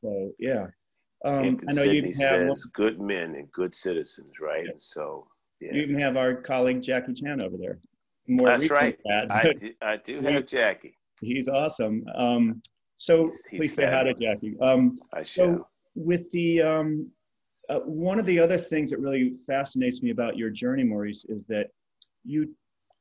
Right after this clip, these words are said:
Speaker 1: you have brought all your learning along the way. So this social impact is so buzzworthy now. It has been for the past several years. And it's,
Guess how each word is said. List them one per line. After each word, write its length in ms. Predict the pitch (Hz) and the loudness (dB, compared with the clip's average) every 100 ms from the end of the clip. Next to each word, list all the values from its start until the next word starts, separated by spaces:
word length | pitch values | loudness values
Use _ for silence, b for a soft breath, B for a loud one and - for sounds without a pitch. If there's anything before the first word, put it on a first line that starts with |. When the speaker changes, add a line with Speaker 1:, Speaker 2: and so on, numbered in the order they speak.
| _ | _
Speaker 1:
you 220 | 127 170 160 | -6 -4 -2
have 240 | 156 123 | -2 -4
brought 460 | 123 131 151 143 - _ _ _ _ - | -2 0 0 -2 -6 _ _ _ _ -2
all 220 | 131 151 | 2 2
your 180 | 143 123 | 2 0
learning 380 | 123 131 131 113 | 0 0 0 0
along 400 | 110 110 107 101 | 0 -2 -2 -2
the 80 | |
way. 240 | 95 113 101 | -2 -4 -4
So 200 | - 113 | -4 -6
this 320 | 127 127 - | -6 -8 -10
social 380 | - 180 - - | -6 -6 -6 -6
impact 540 | 135 156 143 95 92 - | -6 -6 -6 -8 -8 -8
is 200 | 123 - | -12 -10
so 360 | 202 208 196 - _ _ _ 123 | -8 -6 -8 -10 _ _ _ -4
buzzworthy 720 | 131 143 143 110 110 90 92 | 0 0 0 -2 -2 -2 -4
now. 240 | 90 85 90 | -6 -6 -8
It 80 | 95 | -6
has 200 | 131 139 | -6 -6
been 220 | - 117 - | -4 -4 -4
for 120 | 107 | -8
the 100 | 101 | -8
past 400 | - 104 104 - | -8 -8 -8 -8
several 280 | 110 107 101 | -8 -6 -8
years. 400 | 107 110 107 117 | -6 -4 -4 -4
And 100 | 127 | -4
it's, 180 | - | -6